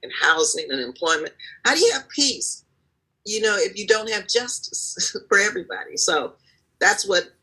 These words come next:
truth telling is about. That's what racial healing is about. And that's what transformation has got to be about.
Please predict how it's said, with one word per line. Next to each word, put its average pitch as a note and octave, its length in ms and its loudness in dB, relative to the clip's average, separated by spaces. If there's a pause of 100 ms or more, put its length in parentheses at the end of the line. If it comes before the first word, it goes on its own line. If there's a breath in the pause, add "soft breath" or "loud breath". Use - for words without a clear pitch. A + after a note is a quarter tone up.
(240)
truth C4 280 -2
telling F#3 360 0
is E3+ 160 -4
about. D#3+ 420 -2
That's F3 220 -2
what E3+ 140 -6
racial F3 400 0
healing B3+ 360 -2
is D#3 160 -4
about. D3+ 320 -2
And D3 100 -6
that's E3 200 0
what C#3+ 120 -8
transformation D#3+ 880 2
has D#3 160 -2
got D3 220 2
to - 80 -8
be D3 160 -2
about. C#3+ 360 0